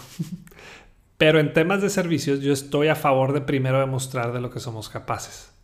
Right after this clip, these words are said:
Cuando comencé con el tema de mis capacitaciones y conferencias, yo no tenía tanta experiencia y difícilmente creían en mí.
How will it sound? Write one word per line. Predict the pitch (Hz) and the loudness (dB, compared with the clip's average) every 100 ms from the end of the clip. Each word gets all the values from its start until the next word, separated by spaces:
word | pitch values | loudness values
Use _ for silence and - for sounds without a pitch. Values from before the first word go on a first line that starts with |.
| _ _ | _ _
Cuando | 170 175 175 | 4 4 4
comencé | 180 170 160 - 170 | 4 4 4 2 2
con | 220 | 2
el | 208 156 | 2 2
tema | 170 185 | 2 2
de | 202 | 2
mis | 170 - | 0 0
capacitaciones | 147 139 131 135 123 143 165 | 0 0 -2 -2 -2 0 -2
y | 170 | -2
conferencias, | 131 117 127 175 147 135 131 | -4 -4 -2 -2 0 -2 -2
yo | 131 151 | 0 2
no | 175 190 | 2 0
tenía | - 185 175 175 185 185 | 0 2 2 2 0 0
tanta | 170 170 | -2 0
experiencia | 160 147 131 135 151 | -2 -2 -2 -2 -2
y | |
difícilmente | 131 135 147 143 143 135 147 | -2 -2 -2 -2 -2 -4 -6
creían | 123 110 123 | -6 -4 -8
en | 113 | -6
mí. | 123 110 - | -6 -6 -10